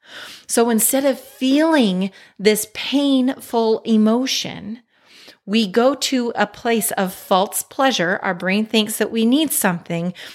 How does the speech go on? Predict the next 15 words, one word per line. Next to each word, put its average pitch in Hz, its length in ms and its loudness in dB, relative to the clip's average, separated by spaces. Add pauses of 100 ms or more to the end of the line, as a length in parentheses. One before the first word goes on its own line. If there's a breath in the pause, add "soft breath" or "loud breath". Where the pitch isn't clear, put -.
(120)
in 196 160 2
order 190 300 -2
to 240 160 -6
feel 320 280 0
better 175 380 -2
and 190 200 -2
to 196 160 -2
avoid 202 640 0
those 196 280 -2
feelings. - 840 -8 (480)
What 214 260 2
we 214 120 -2
end 214 200 0
up 208 200 -2
doing, 247 600 2